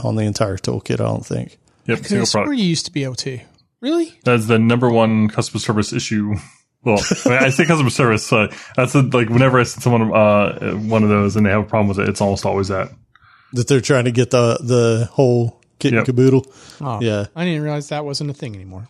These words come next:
Speaker 2: I
Speaker 3: Okay,
Speaker 2: know.
Speaker 3: well, whatever.
Speaker 2: It's a, it's a bummer. Um, but, uh, yeah, speaking of that, uh, we'll be giving those away, uh, just actually in probably around the time, uh, this episode is launching. So you should join that mailing list, 'cause, uh, that email's gonna be going out with three new licenses.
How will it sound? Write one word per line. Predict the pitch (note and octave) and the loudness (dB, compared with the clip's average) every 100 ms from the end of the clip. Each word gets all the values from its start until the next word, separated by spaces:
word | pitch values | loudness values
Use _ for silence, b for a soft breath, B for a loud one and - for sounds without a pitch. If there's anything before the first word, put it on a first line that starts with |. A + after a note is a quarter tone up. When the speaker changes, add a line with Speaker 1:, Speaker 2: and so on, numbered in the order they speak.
| - | -10
Speaker 2:
I | B2 | -2
Speaker 3:
Okay, | G#2+ | 0
Speaker 2:
know. | G#2+ G#2 G#2+ | 2 0 -2
Speaker 3:
well, | C#3+ | -4
whatever. | C#3+ A#2 - | -6 -8 -6
Speaker 2:
It's | - | -2
a, | G2+ G2+ - | 0 0 -4
it's | G#2 | -6
a | G2+ | 0
bummer. | G2+ G#2 G#2 - b b b - | 0 2 -2 -6 b b b 0
Um, | A2+ A2 G#2 | 2 4 2
but, | G2+ A#2 A#2+ | 2 0 2
uh, | B2+ | 2
yeah, | D3 D3+ | 4 2
speaking | - D#3+ F3 C#3+ | 0 0 2 4
of | D#3+ A#2 | 4 4
that, | B2+ B2+ | 2 2
uh, | C3 A2+ A2+ | 4 4 2
we'll | A#2 | 0
be | A#2 | 0
giving | A2 A2+ A2+ | 0 2 4
those | A2 G#2+ | 4 2
away, | G#2+ A2 A2+ | 4 4 4
uh, | G#2 A2 | 2 0
just | A#2 A#2+ - - | -2 -8 -8 -2
actually | A#2 C3+ A#2+ | -2 0 0
in | G#2+ | 0
probably | G#2 A2+ A2+ G2 - - G2+ | 2 2 2 0 -4 -12 -2
around | G#2 G2+ G#2 | 2 4 2
the | |
time, | G2+ A2+ G#2+ G#2+ | 2 2 4 4
uh, | G#2 G#2 | 4 4
this | G#2 A2 | 2 0
episode | - - G#2 | -2 -2 -2
is | G2 | 2
launching. | A2 C3+ G2+ | 0 0 -4
So | - | -2
you | - | -2
should | G2+ | 0
join | F#2+ G#2 | 2 4
that | G2+ | 4
mailing | G#2 A#2 C3 | 2 2 2
list, | D#3+ E3+ - | 2 2 -2
'cause, | F3 D3+ | -4 0
uh, | D3 | 2
that | D3 B2 | 4 4
email's | C3 B2 - | 4 4 2
gonna | A#2 | 0
be | |
going | G#2+ G#2+ | 2 2
out | G#2 G#2 | 2 0
with | G2+ | -4
three | G#2 G2+ G#2+ A2 | -2 2 4 4
new | A#2 C3 | 2 2
licenses. | E3 C#3 B2+ C3 - | 2 2 -2 -2 -4